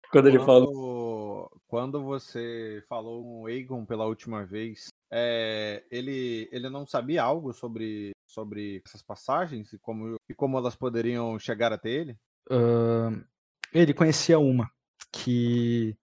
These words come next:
Speaker 3: que se iniciava perto do quarto dele, em uma lareira,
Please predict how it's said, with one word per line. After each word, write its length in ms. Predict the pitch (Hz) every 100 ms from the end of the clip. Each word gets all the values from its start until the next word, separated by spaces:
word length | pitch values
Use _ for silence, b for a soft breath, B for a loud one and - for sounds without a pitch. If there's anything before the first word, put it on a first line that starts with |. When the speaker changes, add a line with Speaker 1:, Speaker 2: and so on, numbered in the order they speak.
| _ _ _ -
Speaker 3:
que 200 | 139 131
se 160 | - 147
iniciava 520 | 143 - 135 139 147
perto 400 | - 135 139 143
do 80 | 123
quarto 280 | 123 117 120
dele, 280 | 120 123 127
em 60 |
uma 180 | 113 110
lareira, 440 | 113 113 113 165